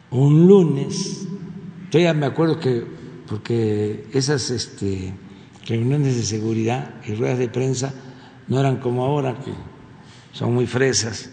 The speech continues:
que son nada más de lunes a, a viernes.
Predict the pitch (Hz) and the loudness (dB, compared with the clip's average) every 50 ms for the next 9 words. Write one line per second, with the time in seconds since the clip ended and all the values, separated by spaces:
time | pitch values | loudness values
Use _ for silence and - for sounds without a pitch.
0 | - - - - - - - - - - - - - - 107 - - 120 123 117 | -18 -20 -20 -20 -20 -20 -20 -20 -20 -20 -20 -18 -10 -6 -4 -2 -2 0 0 2
1 | 120 117 117 113 117 123 117 98 113 110 110 117 120 120 113 101 - - 104 90 | 2 2 2 0 0 0 0 0 -2 0 0 0 0 0 0 -2 -2 -4 -4 -6
2 | 82 - - - - - - - - - - - - - - 107 104 113 123 127 | -8 -10 -14 -18 -20 -20 -20 -20 -20 -20 -20 -20 -18 -10 -6 -2 2 4 4 4
3 | 117 104 101 107 113 - - - | 2 0 -2 -6 -6 -8 -10 -12